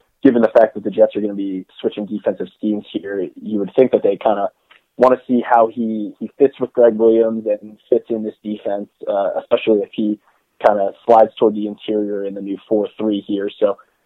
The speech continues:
uh, you know, if they do ink him to an extension before the season and before he kinda proves himself i-, in this new system, that would be, uh, certainly an interesting development. But, uh, no big surprise, I don't think, if, if they keep him around for, uh,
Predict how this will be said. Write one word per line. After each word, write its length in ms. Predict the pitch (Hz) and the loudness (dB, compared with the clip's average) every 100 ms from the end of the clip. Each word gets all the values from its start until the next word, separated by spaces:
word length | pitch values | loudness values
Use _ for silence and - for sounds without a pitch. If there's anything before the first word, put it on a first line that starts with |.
| - | -4
uh, 300 | 104 101 98 | -2 0 0
you 100 | 113 | 0
know, 100 | 101 | 2
if 200 | 113 127 - | 2 2 4
they 100 | 123 | 6
do 420 | 139 165 156 135 _ - | 6 8 6 2 _ -6
ink 180 | 131 - | -4 0
him 160 | 123 - | -2 0
to 160 | 113 | -2
an 100 | 107 - | -2 -6
extension 640 | 104 - 120 117 113 107 - | -10 -2 0 0 -6 -8 -10
before 440 | 104 - 131 127 | -12 0 4 4
the 80 | 110 | 2
season 200 | - 113 | -2 -2
and 120 | 104 98 | -2 -6
before 320 | 92 117 107 | -4 0 0
he 100 | 110 | -2
kinda 360 | - 107 101 - _ _ _ - | -4 -4 -4 -8 _ _ _ -2
proves 280 | 135 127 - | 2 2 2
himself 400 | 110 117 107 - | 2 6 6 4
i-, 120 | 110 - | -6 -6
in 180 | 110 | -4
this 120 | 104 - | -4 -6
new 220 | 110 110 107 117 | -6 -4 -6 -6
system, 500 | 110 110 101 98 92 | -6 -6 -8 -12 -12
that 500 | 107 117 113 120 131 | -12 -8 2 4 4
would 140 | 127 | 2
be, 280 | 123 120 120 | 2 2 2
uh, 280 | 123 120 120 - | 0 0 0 0
certainly 260 | 123 123 | -2 0
an 80 | 123 | -4
interesting 420 | 117 - 123 127 | -6 -10 -8 -6
development. 460 | 113 120 120 120 123 | 0 4 4 4 -2
But, 140 | 117 107 - - _ _ - | -2 -2 -6 -20 _ _ 0
uh, 220 | 113 107 | 4 4
no 160 | 113 151 | 4 2
big 180 | 151 - | 0 -4
surprise, 380 | 117 113 110 107 | -2 2 2 0
I 140 | 104 110 | -6 -6
don't 180 | 107 - | -6 -8
think, 160 | 110 | -10
if, 120 | 98 - _ | -12 -20 _
if 100 | 104 | -14
they 100 | 104 | -12
keep 220 | 95 123 | -12 -10
him 60 | 110 | -8
around 360 | 98 101 104 104 - | -6 -8 -10 -14 -6
for, 260 | 98 95 - _ _ - | -2 -2 -6 _ _ -6
uh, 280 | 107 104 | -4 -4